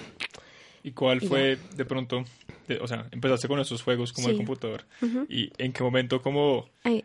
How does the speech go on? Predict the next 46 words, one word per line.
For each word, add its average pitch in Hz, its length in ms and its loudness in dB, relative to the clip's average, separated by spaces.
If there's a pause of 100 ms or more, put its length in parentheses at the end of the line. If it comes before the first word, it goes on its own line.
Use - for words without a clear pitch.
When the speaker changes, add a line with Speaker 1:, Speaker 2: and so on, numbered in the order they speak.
(140)
Speaker 1:
jugaste 127 460 0
como 123 260 -2
el 135 160 -4
primer 123 200 -2
juego 120 380 -2
mainstream? 117 800 0
Como, 104 360 -6
o 110 120 -2
este 113 200 -6
primer 117 240 -6
juego 113 200 -2
como 113 240 -6
de 117 380 0 (300)
gamer 113 360 2
ordinario, 117 540 0
por 113 140 -4
decirlo 117 280 -6
así, 107 200 -8
si, 113 160 -10
si, - 160 -12 (140)
si - 140 -10
existe - 340 -8
tal 110 140 -4
Speaker 2:
Sí, 226 300 6
Speaker 1:
cosa. - 100 -4 (120)
Speaker 2:
pues - 400 2
yo, 269 240 6
n-, 277 200 4 (100)
digamos, 262 880 2
cuando 254 220 6
yo 247 80 4
jugaba 247 220 4
en 254 80 4
el 262 60 2
computador 262 580 0
también 226 280 2
era 214 180 0
porque 226 340 -2
yo 208 160 0
no 190 180 0
podía 196 220 -4
acceder 196 420 -4
a - 20 -2
las 190 140 -6
consolas 185 560 -6 (180)
que 175 680 -6